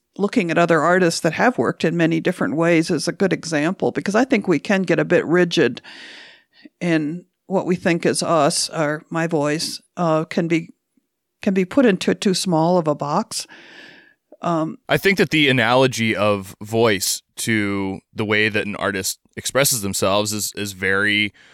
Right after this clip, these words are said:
Speaker 2: um, appropriate, because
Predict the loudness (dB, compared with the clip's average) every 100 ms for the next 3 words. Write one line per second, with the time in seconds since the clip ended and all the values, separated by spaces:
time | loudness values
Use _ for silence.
0 | _ _ -6 -4 -6 -10 0 0 2 -2
1 | -4 -12 _ _ _ -8 0 2 4 4
2 | 2 0 -2